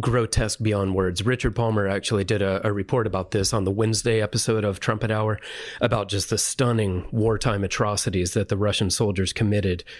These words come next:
in places like Bucha in the outskirts of Kyiv. So I would encourage listeners to check that out if they haven't yet. But besides exposing those atrocities,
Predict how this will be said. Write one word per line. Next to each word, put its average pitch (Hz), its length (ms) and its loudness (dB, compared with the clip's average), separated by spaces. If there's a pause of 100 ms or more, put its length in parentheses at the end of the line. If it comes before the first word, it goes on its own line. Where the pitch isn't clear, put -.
(160)
in 104 120 0
places 101 400 -2
like 92 240 -4
Bucha 104 460 0 (140)
in 120 100 0
the 98 140 2
outskirts 101 400 -2
of 98 80 -2
Kyiv. 104 240 -2 (460)
So 120 120 2
I 117 60 4
would 117 100 2
encourage 113 460 0
listeners 110 400 2
to - 120 -2
check 107 280 0
that 98 200 0
out 98 200 0
if 92 100 -4
they 92 300 0 (320)
haven't 101 340 0
yet. 104 320 0 (640)
But 131 200 4
besides 127 480 2
exposing 117 640 0
those 104 520 0 (220)
atrocities, 120 920 -2